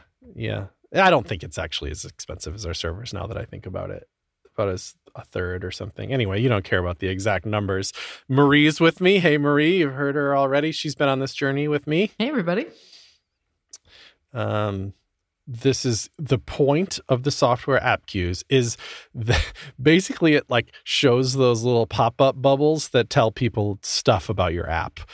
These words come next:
Speaker 1: That's the simplest possible way to explain it. It can do a bunch of more stuff than that,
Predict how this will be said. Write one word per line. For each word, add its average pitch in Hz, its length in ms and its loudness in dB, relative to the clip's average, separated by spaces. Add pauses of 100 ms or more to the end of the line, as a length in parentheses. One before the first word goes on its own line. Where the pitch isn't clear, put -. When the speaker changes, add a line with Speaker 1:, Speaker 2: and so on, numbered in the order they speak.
(220)
Speaker 1:
That's 139 220 4
the 131 100 2
simplest 107 520 0
possible 92 440 0
way 95 160 0
to 87 80 -2
explain 85 420 -6
it. 80 140 -8
It 123 80 -6
can 127 200 2
do 117 460 2
a 113 80 -4
bunch 101 280 -2
of 107 80 -4
more 101 280 -2
stuff - 440 -2
than 127 200 -2
that, 139 380 2